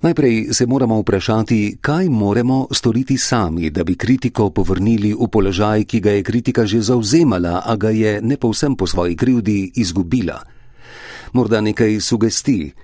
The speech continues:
Predvsem zato, da bi spodbudil poglobljeno razpravo o možnostih delovanja likovne kritike danes v dramatično spremenjenih okoliščinah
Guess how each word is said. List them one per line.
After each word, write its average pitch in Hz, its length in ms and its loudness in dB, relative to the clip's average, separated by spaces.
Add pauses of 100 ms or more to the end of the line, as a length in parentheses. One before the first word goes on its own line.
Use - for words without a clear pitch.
(220)
Predvsem 104 440 0
zato, 107 360 0
da 98 100 2
bi 95 180 0
spodbudil 101 640 0
poglobljeno 98 600 -2
razpravo 104 720 0
o 107 80 -2
možnostih 104 840 -2
delovanja 95 600 0
likovne 107 400 0
kritike 117 460 -2
danes 117 600 -2
v 101 180 -2
dramatično 95 760 -2
spremenjenih 107 760 -2
okoliščinah 131 840 0